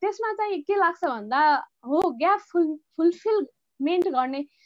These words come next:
अ, responsibility पनि हाम्रै हो। त्यही भएर यदि हरेक ठाउँमा यदि active युथहरू पनि एउटा team बनाएर, होइन,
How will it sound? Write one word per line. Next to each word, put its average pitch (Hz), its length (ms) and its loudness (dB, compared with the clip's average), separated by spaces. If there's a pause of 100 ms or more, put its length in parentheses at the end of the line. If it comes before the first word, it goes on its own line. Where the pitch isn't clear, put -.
(200)
अ, 247 300 0
responsibility 349 800 0
पनि 339 200 0
हाम्रै 294 400 0
हो। 196 240 -8
त्यही 381 160 0
भएर 294 320 2 (420)
यदि 339 260 2
हरेक 349 480 0
ठाउँमा 320 340 0
यदि 330 200 -4
active 381 440 0
युथहरू 339 500 4
पनि 302 340 -2
एउटा 359 260 2
team 381 320 2
बनाएर, 294 500 2
होइन, 277 400 -2